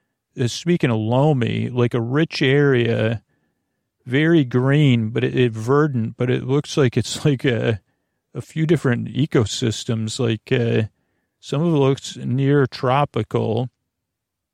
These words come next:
and some of it looks like, uh, the southern United States. There's also, uh, uh, a rolling hill of cabbage patch on the right, and a, a stork, uh, that's carrying a baby, just like a stork. The stork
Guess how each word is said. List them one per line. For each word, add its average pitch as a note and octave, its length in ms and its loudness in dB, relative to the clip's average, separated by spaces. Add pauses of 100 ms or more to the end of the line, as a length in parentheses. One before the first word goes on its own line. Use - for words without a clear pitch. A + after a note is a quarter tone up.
(140)
and B2+ 320 2
some D3 220 0
of C#3 120 2
it C#3 120 2
looks C3 260 -2
like, A#2+ 260 0
uh, A#2+ 540 0
the A#2+ 160 -2
southern B2 640 -2
United B2 400 0
States. B2 640 -2
There's A#2+ 380 -2
also, B2 560 0
uh, A#2+ 360 -2
uh, A#2 440 -4 (800)
a C3+ 80 -8
rolling C3 500 2
hill B2+ 200 2
of A#2 140 -4
cabbage C3+ 480 0
patch A2+ 440 -2
on A#2 140 0
the A2+ 80 -2
right, B2 400 0
and B2+ 240 2
a, A2+ 60 0 (240)
a A2+ 200 0
stork, D3 800 0
uh, A#2 360 -2 (1080)
that's A#2+ 260 -2
carrying F#3+ 460 2
a C#3 40 2
baby, B2+ 760 0
just B2 260 -4
like B2+ 160 -2
a B2 140 0
stork. B2+ 480 0
The B2+ 120 -6
stork D#3 360 -2